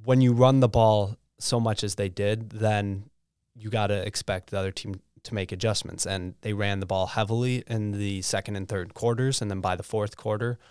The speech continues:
um, Maryland adjusted, and they were able to, um, shut down the Gophers' offense. So I think moving forward, it's going to be a key for them to establish, um, the run just as a way to keep their defense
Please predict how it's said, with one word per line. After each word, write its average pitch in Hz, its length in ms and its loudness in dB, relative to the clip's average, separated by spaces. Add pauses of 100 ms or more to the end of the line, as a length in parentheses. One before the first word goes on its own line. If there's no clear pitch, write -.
(260)
um, 90 360 -4
Maryland 101 500 0
adjusted, 95 560 -2
and 101 120 -2
they 92 80 -2
were 92 140 -2
able 92 300 -2
to, 98 460 -6
um, 92 380 -10
shut 95 240 -8
down 95 200 -6
the 95 80 -8
Gophers' 92 340 -6
offense. 95 360 -4
So 101 120 -4
I 101 60 -2
think 127 320 -2 (500)
moving 120 400 2
forward, 123 440 2
it's - 140 -4
going 110 240 -4
to 110 80 -4
be 120 140 -2
a 113 40 -2
key 123 280 -4
for 120 160 -8
them 110 220 -4
to - 140 -8
establish, 101 640 -4 (220)
um, 95 300 -8
the 104 120 -8
run 101 420 -2
just - 480 -6 (160)
as 101 180 -6
a 98 60 -8
way 95 240 -4
to - 160 -10
keep 110 260 -8
their 107 140 -4
defense 98 580 -8